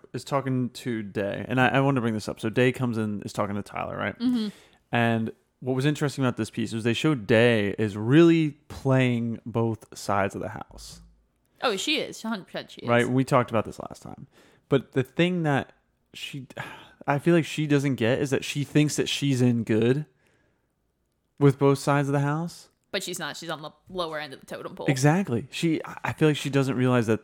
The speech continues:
Speaker 1: she's on the end of the totem pole.
Speaker 2: No,
Speaker 1: I mean,
Speaker 2: yeah, I don't think so.
Speaker 1: In it, in one scene, they had her and Janelle talking with Bailey too.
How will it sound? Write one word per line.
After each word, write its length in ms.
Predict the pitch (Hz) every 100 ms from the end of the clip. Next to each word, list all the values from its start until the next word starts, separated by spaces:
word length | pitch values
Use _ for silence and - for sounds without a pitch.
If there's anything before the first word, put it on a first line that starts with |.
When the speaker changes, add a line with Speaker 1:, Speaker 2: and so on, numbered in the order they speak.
| -
Speaker 1:
she's 340 | - 135 135
on 340 | 123 117 113 104
the 140 | -
end 140 | 101
of 60 | 95
the 80 | -
totem 220 | - -
pole. 200 | - - - _
Speaker 2:
No, 140 | 147 131
Speaker 1:
I 40 |
mean, 100 | 131
Speaker 2:
yeah, 80 | 123
I 20 |
don't 180 | 120 -
think 140 | 107
so. 200 | - - - _ _ _ _ _ _ -
Speaker 1:
In 280 | 139 165
it, 220 | 165 - _ -
in 260 | 151 143 139
one 320 | 143 139 - - _ _ _ _ - -
scene, 260 | - 139 117
they 100 | 117
had 280 | 113 110 -
her 360 | - 135 123 123
and 180 | 120 110
Janelle 320 | 110 101 101
talking 440 | - 92 90 - _ -
with 180 | 123 -
Bailey 320 | 120 113 101
too. 340 | - 87 120